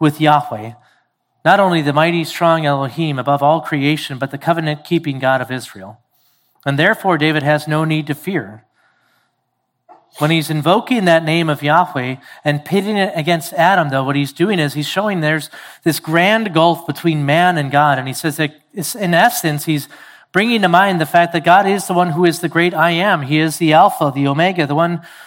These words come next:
who never changes, who doesn't have a beginning or an end. He is the absolute standard of all things. He is the perfect judge above all the earth.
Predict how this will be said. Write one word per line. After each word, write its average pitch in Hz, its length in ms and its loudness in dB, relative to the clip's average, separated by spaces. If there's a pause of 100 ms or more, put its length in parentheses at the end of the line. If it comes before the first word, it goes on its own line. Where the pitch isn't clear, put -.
(140)
who 175 120 2
never 180 320 2
changes, 180 560 -4
who 156 80 -2
doesn't 160 280 -2
have 165 180 2
a 165 40 -6
beginning 175 440 0
or 143 160 0
an 143 60 0
end. 156 400 -2 (280)
He 160 120 2
is 151 100 0
the 170 140 2
absolute 190 500 2
standard 190 500 -2
of 143 80 -2
all 180 220 6
things. 185 400 -4
He 170 140 0
is 156 120 -2
the 156 80 -8
perfect 185 560 -2
judge 170 400 2
above 156 240 2
all 175 200 6
the 151 180 0
earth. 202 240 0